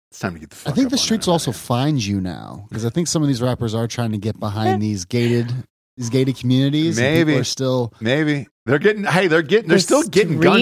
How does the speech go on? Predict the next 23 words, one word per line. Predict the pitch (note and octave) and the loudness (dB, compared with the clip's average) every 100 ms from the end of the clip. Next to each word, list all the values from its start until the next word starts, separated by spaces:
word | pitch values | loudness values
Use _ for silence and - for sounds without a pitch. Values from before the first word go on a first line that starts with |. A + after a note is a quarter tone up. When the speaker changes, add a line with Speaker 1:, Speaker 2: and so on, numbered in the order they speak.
| C4 | 4
Speaker 3:
streets | |
Speaker 1:
down. | E3 E3+ D3 B2 | 4 4 4 4
Speaker 3:
will | F#3+ G3 G#3 | 4 4 2
Speaker 1:
They | |
Speaker 3:
find | - - C#3 D3 F3 | -6 -10 0 4 6
Speaker 1:
will. | F3 F#3 | 6 6
They're | C#3 | 2
still | B2+ C3+ | 2 2
Speaker 3:
you. | G3 | 2
Speaker 1:
getting | F#3+ | 2
gunned | B2+ D3+ D3 | 0 0 2
down | C3 D#3 D3+ | 2 2 0
in | - | 2
broad | C3+ C#3+ - | 4 4 2
Speaker 3:
Yeah, | B2+ | 2
Speaker 1:
daylight. | D#3 B2 F3+ | 4 2 2
Speaker 3:
yeah. | |
Speaker 1:
It | G#3+ | -2
just | G3 G3 - | -2 -2 -2
happened, | E3 E3 F3 D3+ C#3+ - _ - - - - _ | -2 -2 0 -2 -4 -10 _ -20 -20 -20 -20 _
uh, | A#2+ B2 B2 A#2+ A#2+ A#2+ | -4 0 0 0 0 -2
Saturday | - - - F3+ F3+ F#3 D3 A2+ F#2+ F2+ G#2 C#3 - | -6 -6 -2 2 2 2 2 0 0 -2 -6 -8 -6
on | A#2 A#2 A2+ A2 A2 | -2 -2 -2 -4 -8